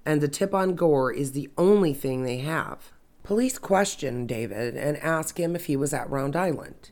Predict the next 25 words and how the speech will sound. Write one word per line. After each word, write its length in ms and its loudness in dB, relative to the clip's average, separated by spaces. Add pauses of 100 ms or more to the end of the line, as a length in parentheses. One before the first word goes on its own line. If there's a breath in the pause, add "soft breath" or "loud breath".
He 160 -12
says, 200 -4
"Yes, 460 0 (340)
I 140 -12
was 160 0
there 440 2 (1000)
checking 540 -2
the 100 -2
tide." 680 -10 (1400)
Alrighty 400 -4
then. 340 -4 (840 soft breath)
This 180 -2
seems 260 2
pretty 220 0
stupid 360 0
to 40 0
me, 360 0 (420 soft breath)
and 240 6
it 100 4
seemed 300 0
pretty 200 0
stupid 320 0
to 60 0
the 100 -2
cops. 480 -8